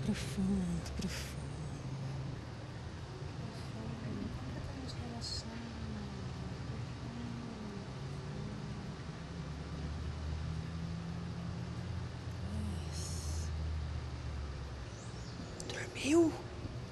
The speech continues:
Então, ela tá num transe. Por exemplo, se ela quisesse mudar algo na vida dela de bom, nesse momento, era um momento que ela conseguiria reprogramar. Então, eh, eu não sei o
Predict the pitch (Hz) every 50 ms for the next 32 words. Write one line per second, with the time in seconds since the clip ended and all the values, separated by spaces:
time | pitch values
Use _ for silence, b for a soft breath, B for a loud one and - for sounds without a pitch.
0 | B B B B B 359 392 - 226 190 190 202 247 - - 311 311 359 415 403
1 | - 392 330 277 233 208 190 185 175 165 175 175 175 - - - 269 262 202 156
2 | 147 151 160 - - - - - B B B B B B B B - - - -
3 | - - - 214 226 240 247 240 254 269 285 277 - 285 247 190 180 185 170 175
4 | 175 175 - - - - 185 175 175 170 165 160 - 185 202 220 190 202 202 208
5 | 208 196 196 214 220 220 220 233 220 214 202 190 214 202 220 214 180 175 175 175
6 | 180 175 170 170 165 - - - - - - - - - - - - - - 175
7 | 156 - 196 175 170 170 160 165 165 - - - - - - - - - - -
8 | - 185 190 220 262 294 277 - 262 233 202 196 202 220 247 277 285 285 - -
9 | 302 302 277 262 - 226 226 233 254 254 262 262 254 247 247 247 - - 277 254
10 | 262 - 254 247 - 262 233 262 233 247 247 254 254 254 226 254 262 - 262 262
11 | 277 285 285 233 165 165 - - - - - B B B B B B B B B
12 | B B - - - 180 180 175 175 170 170 170 170 170 B B B B B B
13 | B - 190 190 180 180 175 175 175 175 175 196 202 214 240 233 - 233 220 226